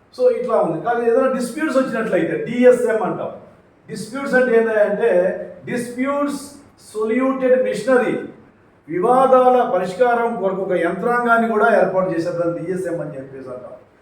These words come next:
ఇది కాకుండా ఇక్కడ మనకి ఏఓఏ ఉందండి, ఓ-, ఏఓఏ. ఇదేంటంటే Agreement on Agriculture, వ్యవసాయం మీద ఉత్పత్-, ఆ, ఒప్పందం. ఇది చాలా ముఖ్యమైనదండి. అన్ని రకాల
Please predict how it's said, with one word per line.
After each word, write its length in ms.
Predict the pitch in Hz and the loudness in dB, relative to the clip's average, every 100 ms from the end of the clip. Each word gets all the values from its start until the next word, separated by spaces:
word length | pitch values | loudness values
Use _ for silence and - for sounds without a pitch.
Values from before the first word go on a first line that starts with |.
| _ | _
ఇది 140 | 202 214 | -14 -4
కాకుండా 280 | 247 269 247 | 0 2 2
ఇక్కడ 160 | 240 | 2
మనకి 420 | 240 226 185 226 | 0 -2 -4 6
ఏఓఏ 1300 | 254 262 262 - - - - - 240 247 - 240 233 | 8 8 6 0 -12 -18 -10 -2 6 8 8 4 0
ఉందండి, 500 | 185 165 147 120 185 | -2 -2 -6 -8 -8
ఓ-, 160 | 185 - - 175 | -8 -10 -12 -4
ఏఓఏ. 320 | 214 208 170 | -2 0 -2
ఇదేంటంటే 800 | 135 190 262 254 247 226 - - - - 185 | -2 2 4 4 2 0 -2 -6 -10 -6 -4
Agreement 520 | 190 294 277 262 240 | -4 -2 0 0 4
on 240 | 240 262 254 180 | 4 4 2 -2
Agriculture, 600 | 180 208 170 156 - 120 - - - _ _ _ _ _ _ _ _ _ | -4 -4 0 0 0 -8 -10 -16 -20 _ _ _ _ _ _ _ _ _
వ్యవసాయం 600 | 131 226 247 247 247 220 | -2 0 4 6 4 2
మీద 100 | 208 | -2
ఉత్పత్-, 760 | 208 165 170 214 190 - - 143 | -2 -2 -4 -4 -4 -4 -10 -10
ఆ, 160 | 143 | -6
ఒప్పందం. 760 | 139 143 165 180 175 127 120 - - - 208 | -4 0 2 2 0 0 -6 -10 -16 -20 -16
ఇది 160 | - | 0
చాలా 120 | 240 | 0
ముఖ్యమైనదండి. 640 | 233 - 269 247 208 160 120 - - - - 143 | 2 0 2 2 2 -2 -4 -10 -16 -20 -16 -10
అన్ని 200 | 190 240 | -6 -2
రకాల 540 | 226 220 190 180 180 | -2 0 0 2 0